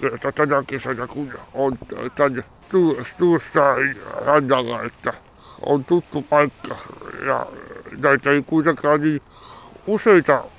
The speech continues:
paikkoja ole, mihin ne sähköpyörätuolilla pääsee, että kiva, että on kuitenkin joitakin.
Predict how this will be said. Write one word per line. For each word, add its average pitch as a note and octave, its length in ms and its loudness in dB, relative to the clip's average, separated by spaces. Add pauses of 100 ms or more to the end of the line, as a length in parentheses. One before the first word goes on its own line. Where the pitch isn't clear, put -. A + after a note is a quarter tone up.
paikkoja C#3+ 480 0
ole, D3+ 240 2
mihin C3+ 300 0
ne B2 100 -4
sähköpyörätuolilla B2+ 1080 -2 (380)
pääsee, C3+ 520 2
että - 240 -10 (600)
kiva, D#3 320 2
että D#3 180 2
on E3+ 160 4
kuitenkin D#3 480 0
joitakin. D3 480 2